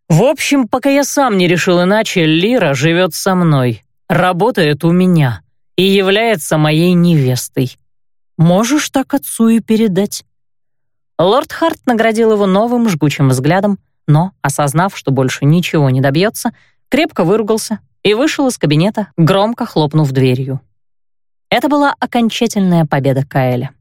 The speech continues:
Он откинулся в кресле, довольно прищурился и, зацепившись взглядом за папку, скинул ту в нижний ящик стола. Лишняя, ненужная теперь бумага. Сейчас Лира стала слишком большой ценностью,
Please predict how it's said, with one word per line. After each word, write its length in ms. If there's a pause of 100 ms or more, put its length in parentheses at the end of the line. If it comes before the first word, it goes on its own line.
(640)
Он 160
откинулся 500
в 80
кресле, 400 (200)
довольно 360
прищурился 720 (300)
и, 240 (220)
зацепившись 680
взглядом 520
за 140
папку, 420 (320)
скинул 480
ту 180
в 80
нижний 360
ящик 380
стола. 520 (640)
Лишняя, 720 (140)
ненужная 840
теперь 260
бумага. 480 (720)
Сейчас 420
Лира 320
стала 380
слишком 460
большой 400
ценностью, 680